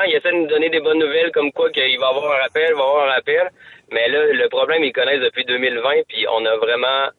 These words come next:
tu sais, au moins qu'ils nous disent des lignes directrices vers où qu'on s'en va dans, dans ce dossier-là, mais on sait vraiment rien, là. On n'a aucune idée de qu'est-ce qui va arriver puis qu'est-ce qui va se passer ou s'il va y avoir un rappel. Fait que, euh, on n'a pas le choix de con-, continuer les poursuites, là.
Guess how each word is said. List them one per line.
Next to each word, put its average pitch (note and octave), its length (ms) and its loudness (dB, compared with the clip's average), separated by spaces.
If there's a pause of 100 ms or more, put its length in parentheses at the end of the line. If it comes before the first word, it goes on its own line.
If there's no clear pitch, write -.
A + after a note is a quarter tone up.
(180)
tu E3 80 -4
sais, D#3+ 40 2
au D3 100 2
moins D3+ 140 2
qu'ils D3+ 180 -6
nous D3 80 0
disent D3+ 300 -2
des C#3 140 0
lignes D3+ 220 0
directrices C3 600 -2
vers B2 180 0
où C#3+ 60 -2
qu'on C3 240 -2
s'en B2 200 -2
va C3+ 140 0
dans, A#2+ 240 0 (400)
dans B2 220 0
ce B2+ 100 0
dossier-là, B2 500 0
mais F3 80 0 (140)
on A2+ 60 0
sait B2 160 -6
vraiment B2 400 0
rien, A#2+ 280 0
là. A2+ 140 2
On G#2+ 140 0
n'a G#2 100 -2
aucune B2+ 400 -2
idée B2+ 220 -2
de A2+ 80 0
qu'est-ce A2 240 -6
qui A#2 100 -16
va A2 120 2
arriver G#2+ 260 -2
puis - 100 -20
qu'est-ce A2+ 160 -4
qui - 80 -12
va A2 120 2
se - 100 -12
passer A2+ 420 0 (300)
ou A2+ 120 -8
s'il A#2+ 220 -8
va A2+ 80 -2
y - 20 4
avoir A2+ 220 2
un G2+ 120 0
rappel. G#2 320 0 (280)
Fait G2 340 -2
que, G#2+ 100 0
euh, G#2 120 4
on - 40 -2
n'a G#2+ 100 0
pas A2+ 100 0
le A2+ 60 0
choix C3+ 140 -2
de - 120 -6
con-, A#2 240 2 (240)
continuer A#2 380 0
les A#2 100 -4
poursuites, G#2+ 500 -6
là. G#2 60 -12